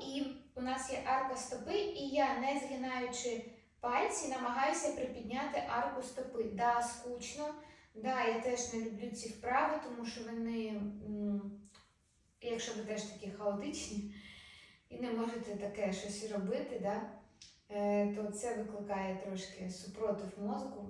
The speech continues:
мозку мого, але необхідно. Я як, е, хочу свою стопу уменшити в розмірі, да, не розпластати,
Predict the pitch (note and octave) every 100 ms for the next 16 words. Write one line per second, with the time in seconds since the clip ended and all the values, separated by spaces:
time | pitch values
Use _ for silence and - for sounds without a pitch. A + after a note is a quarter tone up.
0 | - G#3 G#3 G#3+ - G#3+ G#3 G#3 G3 F#3+
1 | - - - - G#3 A3 C#4 D#4 B3 A#3
2 | B3 A#3+ - G#3+ F#3 F#3 - - - B3
3 | B3+ - - - - - A3+ A#3 A3+ C4
4 | C#4 C4+ A#3+ A3 - - B3 B3+ B3 A3+
5 | - - B3+ - F#4+ - - - C4 B3+
6 | A#3+ A3+ G3 G3+ F#3+ F#3 - A3 A3 D4+
7 | E4 D4 A3+ G3+ G#3 - G#3+ G#3+ - A#3+
8 | C4+ - F#4 A4 -